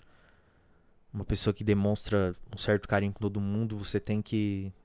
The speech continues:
ter essa relação de entender como é um animal e, e ter essa relação de companheirismo, mesmo não sendo como uma pessoa,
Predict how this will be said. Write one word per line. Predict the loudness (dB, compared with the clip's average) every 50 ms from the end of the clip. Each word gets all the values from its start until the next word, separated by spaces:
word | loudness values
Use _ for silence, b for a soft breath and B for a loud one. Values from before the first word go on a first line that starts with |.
| _ _ _ -20 -8 -2
ter | 0 0
essa | 2 2 0
relação | 0 2 2 2 0 0 -2 -2 -2 -2
de | -2 -4 -4
entender | -6 -4 -2 -2 -2 -2 0 0 -2 -2 -4 -8 -20 -20 -20 b b b b b b b b b b b b b b b b b b b b b b b b b b b b b -10
como | -4 -2 0 2 2
é |
um | 2 2
animal | 2 2 0 0 2 4 6 6 6 6 4 2
e, | 0 0 -4 -6 -8 -10 -12 _ -20 _ -20 -20 _ _ _ -20 -20 _ -14
e | -8
ter | 0 4 4
essa | 4 6 4 4
relação | 4 6 6 4 4 2 0
de | 0 0
companheirismo, | 0 0 2 4 4 4 4 4 4 2 2 0 -4 -4 -4 -2
mesmo | 0 2 2 2 2
não | 0 0
sendo | 0 -2 -2 -4 -2
como | -2 0 -2
uma | 0
pessoa, | 0 -2 -4 -2 0 2 2 2 2 0